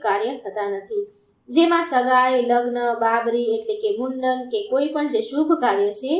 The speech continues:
તે કાર્ય થતા નથી, પરંતુ ભક્તિ પૂજા કરી શકાય છે. વિધિ વિધાનથી શ્રી નારાયણનું પૂજન કરાય છે, ભાગવત કથા પારાયણ કરાવી શકાય છે, જેથી ભક્તોના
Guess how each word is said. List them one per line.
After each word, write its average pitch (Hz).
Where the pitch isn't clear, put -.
તે 392
કાર્ય 247
થતા 208
નથી, 214
પરંતુ 214
ભક્તિ 226
પૂજા 247
કરી 214
શકાય 208
છે. 302
વિધિ 320
વિધાનથી 220
શ્રી 403
નારાયણનું 277
પૂજન 220
કરાય 262
છે, 277
ભાગવત 240
કથા 226
પારાયણ 202
કરાવી 208
શકાય 262
છે, 254
જેથી 392
ભક્તોના 269